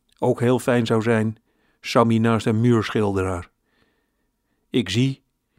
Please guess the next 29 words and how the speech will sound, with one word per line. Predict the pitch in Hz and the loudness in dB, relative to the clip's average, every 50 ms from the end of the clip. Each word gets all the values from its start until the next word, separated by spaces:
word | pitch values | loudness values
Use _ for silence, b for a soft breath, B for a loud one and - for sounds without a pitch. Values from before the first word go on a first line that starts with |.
| _ _ _ _ | _ _ _ _
ja, | _ 104 127 127 143 - | _ 0 0 0 0 0
ik | - 123 123 120 | -2 -2 -2 0
zie | - 127 135 131 | 0 2 4 4
er | 123 120 | 4 4
een | 123 117 | 4 2
gezicht | 107 - 113 104 101 113 117 104 - - | 2 0 -2 2 4 4 2 2 0 -4
in. | 113 101 95 - _ _ _ _ _ _ _ _ _ _ _ _ | -6 -6 -8 -12 _ _ _ _ _ _ _ _ _ _ _ _
Ja | _ 101 110 123 | _ 0 2 2
hoor, | 131 123 117 123 | 4 4 2 2
het | 123 123 113 - | 2 0 0 0
is | 123 98 | -2 -2
een | 95 110 107 | -2 -4 -2
gezicht. | - 113 101 110 113 101 - - - - _ _ _ _ _ _ _ _ _ _ _ _ _ | -2 -2 0 0 -2 -2 -2 -8 -16 -20 _ _ _ _ _ _ _ _ _ _ _ _ _
En | _ 104 98 98 | _ -10 -6 -4
nu | 113 127 120 | -4 -4 -2
zet | 110 117 127 123 | 0 0 0 0
hij | 127 123 123 117 | 0 0 0 0
de | 113 113 107 | 0 -2 -2
pupil | - - 131 - - - 147 143 139 147 - | 0 -2 -4 -2 4 6 6 6 6 4 0
in | - 143 143 | -2 -2 -2
het | 139 127 - | -2 -2 -2
oog. | 127 131 123 110 - - - - _ _ _ _ _ _ _ _ _ _ _ | -2 -2 -2 -4 -6 -10 -14 -18 _ _ _ _ _ _ _ _ _ _ _
Gewoon | _ _ - 110 107 131 139 139 135 123 - _ | _ _ -8 -4 0 0 2 0 0 -2 -8 _
op | - 139 143 123 98 | -4 -4 -4 0 2
baksteen. | 120 123 117 - - - 135 113 107 98 92 - _ _ _ _ _ _ | 2 2 2 0 -4 -2 -2 0 0 -2 -6 -12 _ _ _ _ _ _
Het | _ - | _ -10
is | 127 113 | -6 -4
ongelooflijk | 120 123 135 131 - 127 131 131 135 127 - 123 110 - | -2 -2 -2 0 0 2 2 2 2 0 -2 -6 -6 -6
knap. | - 127 120 110 - - - | -6 -6 -6 -6 -6 -10 -18